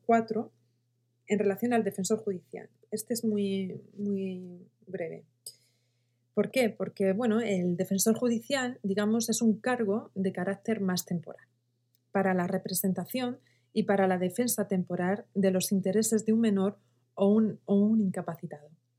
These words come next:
pero solo en unos actos muy concretos. Digamos que el defensor judicial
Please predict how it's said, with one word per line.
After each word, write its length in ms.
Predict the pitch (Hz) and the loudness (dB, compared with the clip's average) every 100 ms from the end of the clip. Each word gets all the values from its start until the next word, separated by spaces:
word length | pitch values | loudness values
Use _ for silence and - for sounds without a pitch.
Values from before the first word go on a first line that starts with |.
| - - _ _ _ _ - | -20 -20 _ _ _ _ 4
pero 220 | 233 233 | 6 6
solo 360 | - 294 214 | 4 4 2
en 160 | 302 214 | 2 4
unos 300 | 214 208 - | 4 4 0
actos 340 | 214 - 190 | -2 -2 -2
muy 120 | 196 190 | 0 0
concretos. 580 | 170 - - _ - - | -4 -8 -20 _ -20 -14
Digamos 440 | 175 185 208 214 | -6 -2 -2 0
que 80 | 208 | 0
el 100 | 190 | 0
defensor 460 | 185 196 185 226 | 0 -2 0 0
judicial 680 | 220 208 202 - 269 294 | 2 0 -2 -2 -2 -2